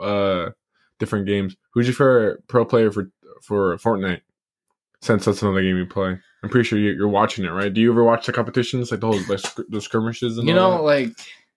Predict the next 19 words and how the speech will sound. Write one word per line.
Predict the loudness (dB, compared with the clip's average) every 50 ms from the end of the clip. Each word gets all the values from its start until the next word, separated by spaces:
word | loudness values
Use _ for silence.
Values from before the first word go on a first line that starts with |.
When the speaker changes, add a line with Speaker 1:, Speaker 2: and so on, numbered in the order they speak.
| _ _ _ _ _ _ _ _ _ _ _ _ _ -20 -20 _ 2
Speaker 1:
Or, | 4 4 4 4 4
or | 4 4 4 6
do | 4
you | 4 4
only | 4 4 2
know | 2 4 4 4
of, | 4 4
like, | 2 0 -2 -4
Shroud | -6 -2 0 2 2 4 4 4 2
and | 2 0 0
Aiden | 0 0 0 0
and | -2 -2 -2 -2 -2 0 2
Speaker 2:
No, | 2 4
no, | 4 4 2 2 0 -2 -2 -6 -8 -10
no, | -12
no. | -14 -16 -18 -20 -20 -20 -20 -20 _ _ -20 _ _ _ _ _
So, | -2 0 0 2
like, | 2 2 4 2 2 2 0 -6 _ -2
um, | 0 2 2 2 2 0 -2 -4